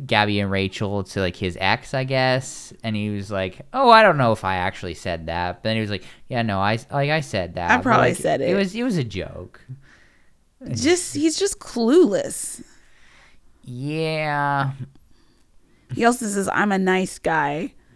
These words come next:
Speaker 2: but I don't think Rachel and Gabby were there for the right reasons." Like, w-, sh-, how,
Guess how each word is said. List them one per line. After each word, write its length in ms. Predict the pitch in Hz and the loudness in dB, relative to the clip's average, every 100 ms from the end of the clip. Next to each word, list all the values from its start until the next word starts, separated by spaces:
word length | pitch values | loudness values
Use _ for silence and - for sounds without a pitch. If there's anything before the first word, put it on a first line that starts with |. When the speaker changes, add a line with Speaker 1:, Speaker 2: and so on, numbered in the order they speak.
| _ _ | _ _
Speaker 2:
but 120 | 208 220 | 6 6
I 80 | |
don't 220 | 214 254 277 | 8 6 6
think 160 | 233 | 4
Rachel 260 | 208 208 196 | 2 -2 -2
and 80 | 190 | 2
Gabby 260 | 196 190 185 | 2 4 4
were 100 | 170 | 6
there 220 | 170 175 | 6 4
for 80 | 175 | 2
the 140 | 180 | 0
right 200 | 175 175 | 0 0
reasons." 680 | 156 175 160 - - - - - _ _ _ _ _ _ - - _ - - | 0 -2 -4 -6 -10 -10 -14 -18 _ _ _ _ _ _ -20 -20 _ -6 0
Like, 180 | 311 285 | 0 0
w-, 240 | 240 240 - _ 302 | -4 -4 -10 _ -8
sh-, 300 | 277 - - - | -4 -2 -2 -4
how, 680 | - 320 359 370 370 359 | -2 2 4 4 2 0